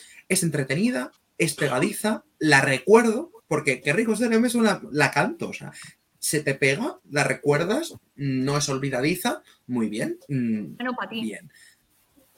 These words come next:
Speaker 1: ¿Te, te acordabas de ella?
Speaker 2: No.
Speaker 1: Bueno, pues no pasa nada. Tienes tiempo todavía hasta enero. <laughs> No, pero fuera bromas. Creo que es una canción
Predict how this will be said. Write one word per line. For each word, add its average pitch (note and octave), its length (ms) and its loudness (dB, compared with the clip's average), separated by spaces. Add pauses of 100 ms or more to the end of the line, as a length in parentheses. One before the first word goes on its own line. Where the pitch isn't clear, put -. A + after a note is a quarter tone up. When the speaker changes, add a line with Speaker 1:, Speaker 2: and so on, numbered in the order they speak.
(300)
Speaker 1:
¿Te, - 80 -12
te C#3 180 -2
acordabas E3 400 4
de G#3+ 160 4
ella? F3 340 2 (560)
Speaker 2:
No. A#3+ 400 -8 (1000)
Speaker 1:
Bueno, A#2+ 340 -2
pues A2 160 -2
no B2 120 -8
pasa B2 260 -6
nada. G2+ 340 -6 (220)
Tienes C#3+ 320 6
tiempo F#3 260 6
todavía D3+ 380 4
hasta F3 160 2
enero. D3 300 6
<laughs> - 40 6 (1000)
No, G3 140 6
pero - 160 0 (260)
fuera G3 220 6
bromas. G2 320 -2 (280)
Creo F3 160 0
que A#3 60 -2
es A3+ 60 -4
una G#3+ 180 0
canción D3+ 580 -4